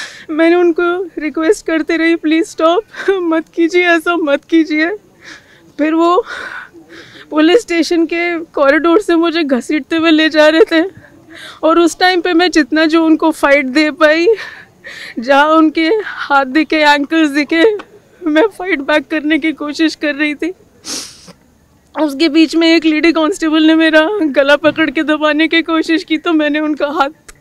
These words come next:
काटा है। उसके बाद उन्होंने मेरे ही जैकेट से मुझे, मेरे पीछे हाथ बांधे और एक लेडी कांस्टेबल के स्कार्फ से मेरे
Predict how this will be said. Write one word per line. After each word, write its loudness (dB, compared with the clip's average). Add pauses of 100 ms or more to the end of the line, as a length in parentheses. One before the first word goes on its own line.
(260)
काटा 0
है। -2 (1300)
उसके -4
बाद 2
उन्होंने 2
मेरे 0
ही 2
जैकेट 0
से -2
मुझे, 2 (300)
मेरे 0
पीछे -2
हाथ -2
बांधे -4 (1200)
और 0
एक 0
लेडी 0
कांस्टेबल -2
के -2
स्कार्फ -2
से -6
मेरे 0